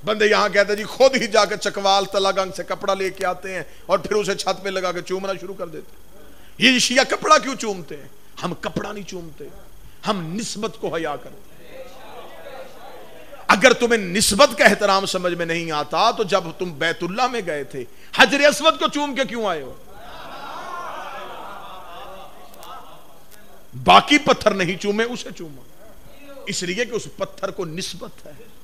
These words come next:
जिस पत्थर को निस्बत हो जाए, वो पत्थर भी चूमा जाता है। हजर अस्वद का बोसा लेना बड़ा मुश्किल काम है। वहां हर बंदा जा नहीं सकता। तो जब तवाफ करते हुए जो लोग दूर होते हैं, वो वहां जो मुअल्लिमीन खड़े होते हैं, उनसे पूछते हैं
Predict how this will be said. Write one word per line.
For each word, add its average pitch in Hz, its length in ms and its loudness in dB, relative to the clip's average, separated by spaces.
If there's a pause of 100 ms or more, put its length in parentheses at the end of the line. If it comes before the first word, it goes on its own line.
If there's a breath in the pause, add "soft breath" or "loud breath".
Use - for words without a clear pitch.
(1600)
जिस 196 160 0
पत्थर 220 360 6
को 349 140 4
निस्बत 214 440 0
हो 202 100 4
जाए, 214 140 6
वो 208 100 2
पत्थर 214 360 0
भी 202 100 -4
चूमा 160 300 -6
जाता 131 320 -12
है। - 60 -16 (420)
हजर 175 140 -2
अस्वद 180 260 -2
का 180 100 0 (200)
बोसा 151 400 -2
लेना 180 180 -2
बड़ा 170 140 0
मुश्किल 175 320 -4
काम 156 260 -8
है। - 280 -16 (160)
वहां 160 200 4
हर 170 80 4
बंदा 170 260 0
जा 170 160 2
नहीं 180 100 -4
सकता। 170 340 0
तो - 320 -8
जब 180 180 4
तवाफ 180 360 4
करते 180 240 0
हुए 170 220 -2
जो 170 100 0
लोग 165 260 0
दूर 214 400 0
होते 160 260 -4
हैं, 131 120 -10 (460)
वो 165 180 0
वहां 160 260 2
जो 165 200 -2
मुअल्लिमीन 165 720 -2
खड़े 165 200 -4
होते 160 200 -6
हैं, 160 80 -4
उनसे 160 160 -6
पूछते 151 420 -6
हैं 190 280 -4